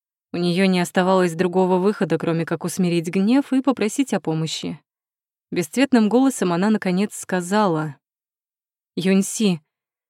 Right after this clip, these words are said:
попроси наложницу И. Просто скажи, что Чанпин заболела, но не раскрывай деталей.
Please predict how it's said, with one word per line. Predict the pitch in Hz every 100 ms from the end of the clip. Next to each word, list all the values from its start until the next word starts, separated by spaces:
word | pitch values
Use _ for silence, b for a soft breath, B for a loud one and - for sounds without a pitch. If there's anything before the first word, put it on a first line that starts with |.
| _ _
попроси | - 214 220 - 220
наложницу | 180 170 170 170 160 - 180
И. | - 180 170 151 _ _ _ _ _ _
Просто | - 262 247 185
скажи, | - 208 202 208
что | - -
Чанпин | - 202 208 269 240
заболела, | 190 190 214 175 170 165
но | 165 202 214 190
не | - 208
раскрывай | 226 - 269 277 247
деталей. | 190 - 220 160 160 147